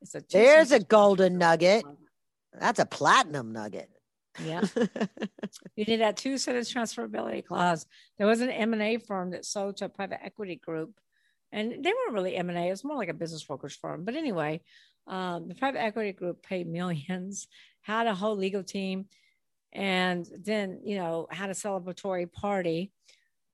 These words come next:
Speaker 1: And then they realized that their contracts were not transferable. So they threw this huge party for all the franchisees to entice them to sign the consent to transfer.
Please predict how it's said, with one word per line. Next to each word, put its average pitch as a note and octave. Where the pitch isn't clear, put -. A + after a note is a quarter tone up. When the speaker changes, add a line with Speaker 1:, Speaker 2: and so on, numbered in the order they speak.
Speaker 1:
And F#3+
then A3
they G#3
realized F#3+
that F#3
their F3+
contracts B3
were F#3
not F3+
transferable. D#3+
So -
they F#3
threw G#3
this E3+
huge F4+
party A#3+
for G3
all G3+
the G3
franchisees F#3+
to F#3
entice G3
them F3
to E3
sign F#3+
the D#3+
consent E3+
to F3+
transfer. -